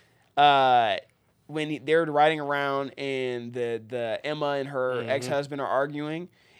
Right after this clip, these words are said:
Speaker 1: and he, and he goes, "If I had you two for parents, I'd have run away too." And they're trying to find Millie, and then they stop the car,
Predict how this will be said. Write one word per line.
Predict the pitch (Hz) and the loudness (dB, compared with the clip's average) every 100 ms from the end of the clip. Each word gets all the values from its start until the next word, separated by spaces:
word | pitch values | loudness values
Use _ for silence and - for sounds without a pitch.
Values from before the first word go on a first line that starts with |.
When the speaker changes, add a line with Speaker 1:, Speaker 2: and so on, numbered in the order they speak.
| - | -8
Speaker 1:
and | 185 | -6
he, | 185 175 139 | -4 -6 -8
and | 147 | -6
he | 156 | -4
goes, | 151 139 135 - | 0 2 0 -4
"If | 151 | -8
I | 220 247 | -2 0
had | 196 | 0
you | 185 | -4
two | 214 | -8
for | 185 | -6
parents, | 180 196 180 | -2 -2 0
I'd | - | 4
have | 208 | 4
run | 190 | 4
away | 180 170 | 0 -2
too." | 170 214 165 | -4 -6 -6
And | 135 | -6
they're | |
trying | 131 139 | -6 -6
to | |
find | 135 131 127 | -4 -6 -4
Millie, | 135 139 143 - - - - | -4 -4 -6 -12 -20 -4 0
and | 185 | 2
then | 170 | 2
they | 165 | -2
stop | 160 - - 175 165 - | -2 -4 4 4 4 0
the | |
car, | 156 - 143 127 120 117 | -6 0 2 2 -2 -8